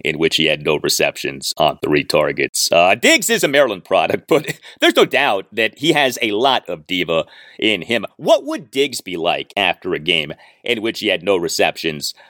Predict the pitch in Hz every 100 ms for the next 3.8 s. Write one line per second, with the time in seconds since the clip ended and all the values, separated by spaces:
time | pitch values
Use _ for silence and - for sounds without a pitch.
0 | _ _ - 104 87 85 90 78 - 87
1 | 80 82 - 160 175 254 339 233 143 131
2 | - _ - 117 120 - 123 170 220 175
3 | 156 - 175 190 - 151 175